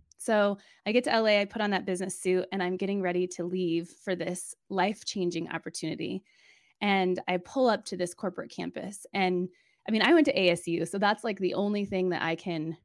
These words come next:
relate it to is this massive campus, it, very intimidating. Parking was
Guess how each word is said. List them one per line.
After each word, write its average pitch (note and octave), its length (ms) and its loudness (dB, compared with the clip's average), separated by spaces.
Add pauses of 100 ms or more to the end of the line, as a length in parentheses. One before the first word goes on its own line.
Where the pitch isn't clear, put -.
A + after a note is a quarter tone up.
relate D#3 340 -2
it - 140 -6
to - 300 -4
is F3 320 -2 (200)
this - 320 -6
massive G#3+ 920 0
campus, E3 680 -6 (960)
it, - 120 -10 (100)
very A3+ 480 4
intimidating. F3+ 920 -2 (240)
Parking A#3 560 0
was F#3 440 -2